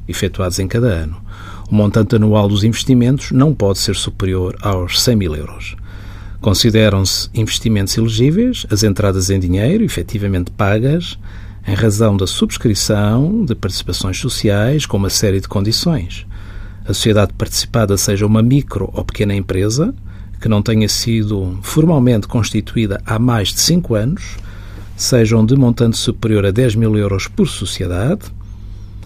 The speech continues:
a participação social detida pelo subscritor após a subscrição e durante os três anos seguintes não corresponda a mais de trinta por cento do capital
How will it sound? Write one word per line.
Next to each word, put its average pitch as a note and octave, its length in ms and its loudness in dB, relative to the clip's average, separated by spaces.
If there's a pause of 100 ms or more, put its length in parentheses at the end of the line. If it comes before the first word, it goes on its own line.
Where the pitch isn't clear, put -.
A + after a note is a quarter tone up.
a B2+ 120 0
participação B2+ 520 0
social C3 480 2
detida A#2+ 520 2
pelo G2+ 200 -2
subscritor G#2 1040 0 (500)
após G2+ 320 0
a G2+ 60 0
subscrição A#2 880 0
e G2 60 2
durante G2 320 0
os F#2+ 120 -4
três E3 600 4
anos G2+ 420 0
seguintes - 720 -2 (480)
não C3 160 4
corresponda A#2+ 800 0
a A#2 80 0
mais G#2+ 380 2
de - 120 -8
trinta G3+ 480 4
por - 140 -4
cento F#2 300 -4
do G#2 100 -4
capital C#3+ 640 0